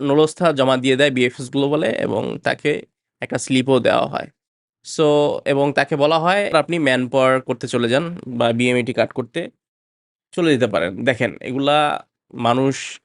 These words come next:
এ আমলে মানুষ যদি এগুলা বিশ্বাস করে এবং এইসব জিনিসের মাধ্যমে আপনার, তার ভিসা হবে এমনটি মনে করে, তাহলে আসলে তিনি কোথায় বাস করতেছে, তিনি কি আজও এই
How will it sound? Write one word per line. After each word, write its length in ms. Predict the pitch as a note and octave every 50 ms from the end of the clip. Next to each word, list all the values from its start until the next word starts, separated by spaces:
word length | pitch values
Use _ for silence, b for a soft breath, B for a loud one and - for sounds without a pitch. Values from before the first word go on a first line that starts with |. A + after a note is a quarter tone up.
| _
এ 200 | - C3+ C#3 C#3+
আমলে 380 | D3 C#3+ C3 B2+ B2+ B2 B2 A#2+
মানুষ 440 | A#2+ A#2 A#2+ A#2 A#2+ B2+ A#2+ A2 - -
যদি 440 | B2+ A#2+ A2+ A#2+ A2+ F#2 D#2+ C#2+ -
এগুলা 260 | - B2 B2 C3 B2
বিশ্বাস 460 | A2+ - A#2 - - - E3 D3+ - -
করে 320 | - - - - - - _ _ _ _ _ _ _ _ _ _ _ _ _ _ _ -
এবং 640 | B2 A#2+ A#2+ B2 A#2+ B2 B2 B2 A#2+ B2 A#2+ A#2+ F2 - - _ _ _ _ _ _ _ _ -
এইসব 380 | E3 D#3+ - - G3+ F#3 D3+
জিনিসের 500 | B2+ D#3 D#3+ E3 D3+ - F3+ E3+ D#3+ D3+
মাধ্যমে 640 | C#3+ C3 C3 C3 C3 B2+ C3+ D#3 D#3 C3+ A2 D2 G1+ - - _ _
আপনার, 720 | - - - - B2+ B2 A#2+ A#2+ A#2 A#2 A2+ F#2 D#2 - - -
তার 180 | B2+ A#2+ A#2+
ভিসা 280 | A#2 B2 C3+ C3+ E3 F3
হবে 320 | C#3+ C3 A#2+ A2+ A2 D#2+
এমনটি 420 | B1 D#2 B2+ C3+ C#3 C#3+ C3+ D#3 C#3
মনে 280 | B2 A#2+ B2+ C#3+ D3
করে, 260 | C#3 C#3 B2 F#2 - - _ _ _ _ _ _ _ _ _ _ _ _ _ _ _
তাহলে 320 | - B2 A#2+ C3 C3+ C3+ A2
আসলে 340 | - - B2+ - - C#3 A#2+
তিনি 400 | - C3+ B2 B2 B2 G#2 F2 - _
কোথায় 360 | - C#3 - - D3 D3 D3+
বাস 240 | C3+ B2+ B2+ - -
করতেছে, 440 | - C#3 - - C#3 B2 - B2 A2+
তিনি 220 | - B2 B2 B2+
কি 100 | - C3+
আজও 320 | B2 B2+ B2+ C3 D3+ D3+
এই 320 | C3+ C3 C3+ C3+ C#3 C#3